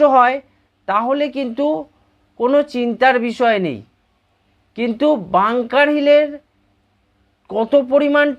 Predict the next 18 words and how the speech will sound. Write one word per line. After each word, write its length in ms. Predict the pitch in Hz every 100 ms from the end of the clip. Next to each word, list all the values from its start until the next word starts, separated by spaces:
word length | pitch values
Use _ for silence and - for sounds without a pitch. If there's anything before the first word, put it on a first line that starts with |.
| 233
টাকা 320 | 220 - 220 175 175 _ - 220
ইনভেস্টমেন্ট 680 | 247 247 269 254 233 262 262 202 - 165 170
দিচ্ছে 420 | 262 - - 185 104 -
সেটা 220 | 220 226 262
একটা 180 | 254 269 247
বিরাট 280 | 226 202 190 -
কথা। 240 | 139 120 - _ _ _ _ 151
বাঙ্কার 460 | 196 226 220 269 294
হিল 120 | 302 285
হয়তো 280 | 269 240 277 269 - - _ _ _ _ _ _ _ _ -
তাদের 340 | 220 233 269 262 285 _ _ _ _ _ _ _ _ _ _ _
এতদিন 500 | 190 226 233 247 269 277
অবধি 220 | 247 220 277
হয়তো 220 | 262 247 269
যেটা 180 | 240 262 247 -
পনেরো 320 | 240 247 247 247
কুড়ি 180 | 277 247
কোটি 200 | 262 240